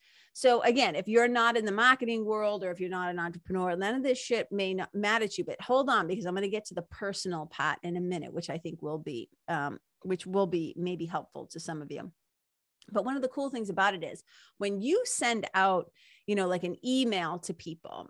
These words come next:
you can look on the back end and see how many people opened it, what's your percentage rate of people who opened it or clicked on a link or did this or did this or did this. So once I kinda, like,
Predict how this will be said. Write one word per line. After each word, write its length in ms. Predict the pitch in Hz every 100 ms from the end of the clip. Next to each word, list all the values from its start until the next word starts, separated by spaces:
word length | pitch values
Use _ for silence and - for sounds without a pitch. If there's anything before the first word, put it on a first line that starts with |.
| _
you 260 | 202 196 285
can 240 | 294 285
look 160 | 277 311
on 140 | 269
the 80 | 226
back 360 | 202 190 180 190
end 360 | 202 185 175 165
and 240 | 190 185
see 560 | 165 - 190 180 175 170 _ _
how 300 | - 202 208
many 240 | 214 208 196
people 460 | - 202 185 190 -
opened 440 | 320 311 311 277
it, 300 | 269 254 240
what's 280 | 202 185 -
your 80 | 196
percentage 640 | 185 - 262 269 262 220
rate 340 | 226 240 226
of 140 | - -
people 280 | 214 185
who 180 | 190 196
opened 380 | 240 240 247 240
it 120 | 226
or 100 | 185
clicked 340 | 170 - 214 214
on 100 | 208
a 80 | 190
link 300 | 190 190 170
or 80 |
did 240 | 170 196 170
this 200 | 185 -
or 60 |
did 220 | 170 170 156
this 160 | 160
or 40 | 156
did 200 | 160 -
this. 240 | - - _ - -
So 400 | - 247 233 226 -
once 360 | 196 277 453 427
I 280 | 311 214 - -
kinda, 340 | 269 247 220
like, 260 | 190 165